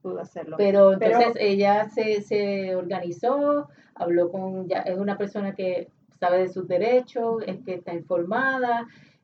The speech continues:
Speaker 2: eh, y se, y logró conexión con organizaciones y gente que ya conoce, y
Speaker 1: Porque
Speaker 2: se
Speaker 1: ella
Speaker 2: hizo
Speaker 1: es activista también.
Speaker 2: Ajá. Así que se hizo una manifestación frente a la Comisión Estatal de Elecciones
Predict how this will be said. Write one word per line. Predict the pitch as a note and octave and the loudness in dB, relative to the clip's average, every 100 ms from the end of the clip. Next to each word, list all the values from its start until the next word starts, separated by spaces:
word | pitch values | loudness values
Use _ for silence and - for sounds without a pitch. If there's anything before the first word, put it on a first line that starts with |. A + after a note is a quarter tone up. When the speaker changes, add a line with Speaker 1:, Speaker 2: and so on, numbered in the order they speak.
| _ | _
Speaker 2:
eh, | - F3+ F3 F3 | -10 -4 -4 -2
y | F#3+ F3 | -4 -4
se, | F#3 F#3+ | -4 -2
y | F#3 F#3 G3 | -4 -6 -6
logró | G3 F#3+ F3+ F3 E3+ | -8 -4 -2 0 -2
conexión | G3+ G3+ G3 G#3 G3+ | -2 -6 -6 -6 -6
con | G3+ G3 F#3 F3+ F3 - _ | -6 -6 -8 -12 -16 -18 _
organizaciones | F3+ F3+ F3+ F3 E3+ G#3+ F4 | -10 -6 -6 -6 -4 -2 -2
y | A#3 | -2
gente | F#3+ D#3+ G3+ | -4 -6 -8
que | F#3+ | -4
ya | F#3+ F#3+ F#3+ | -4 -4 -6
conoce, | G#3 C#4+ G#4 D4+ C4 | -6 -4 -6 -6 -6
y | |
Speaker 1:
Porque | - A#3 A#3 | -2 2 2
Speaker 2:
se | |
Speaker 1:
ella | A3 B3 | 6 4
Speaker 2:
hizo | C#4 | 4
Speaker 1:
es | D4+ | 0
activista | D4 D4 C4+ C#4+ A#3 | 0 -4 -4 -6 -6
también. | G#3 D#3 D3+ C#3 - - | -6 -8 -8 -10 -18 -12
Speaker 2:
Ajá. | E3 E3 - - _ _ _ _ _ - | -12 -12 -14 -20 _ _ _ _ _ -4
Así | F3+ | -4
que | - A3+ | 0 0
se | A3 | 2
hizo | F#3 F#3 | -2 -2
una | G#3 G#3 | -2 -2
manifestación | G3+ G3+ G#3 G3+ G3+ G3+ A3 G3+ F3 F#3+ G3 _ _ _ - | -2 -4 -6 -6 -8 -6 -6 -4 -6 -10 -12 _ _ _ -2
frente | G3 G3 G#3 G#3+ | 0 0 -2 -2
a | G#3 | -2
la | G3 | -2
Comisión | F#3+ F#3 F3+ F#3+ | -6 -8 -8 -8
Estatal | - G3 G3 G3 | -8 -6 -4 -4
de | |
Elecciones | G3+ G3 - G3+ G3+ | -6 -8 -8 -6 -6